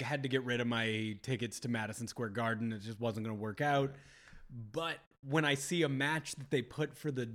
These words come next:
Speaker 1: junior heavyweight title,
Speaker 2: <laughs>
Speaker 1: when I'm like, "I am already sad I'm not in this building."
Speaker 2: <laughs> Right,
Speaker 1: When it's
Speaker 2: right, right.
Speaker 1: Ishimori, Dragon Lee, Bandito.
Speaker 2: Right.
Speaker 1: Fuck.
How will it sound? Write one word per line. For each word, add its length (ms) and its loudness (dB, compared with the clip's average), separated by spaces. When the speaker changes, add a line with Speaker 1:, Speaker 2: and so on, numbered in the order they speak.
Speaker 1:
junior 360 2
heavyweight 540 2
title, 520 2
Speaker 2:
<laughs> 100 -6
Speaker 1:
when 120 0
I'm 100 2
like, 240 0
"I 140 8
am 120 8
already 360 6
sad 680 4
I'm 160 0
not 220 4
in 100 2
this 160 2
building." 460 10
Speaker 2:
<laughs> 20 8
Right, 240 6
Speaker 1:
When 100 8
it's 120 6
Speaker 2:
right, 100 -4
right. 140 4
Speaker 1:
Ishimori, 720 6
Dragon 600 2
Lee, 360 0
Bandito. 680 -2
Speaker 2:
Right. 540 0
Speaker 1:
Fuck. 420 -2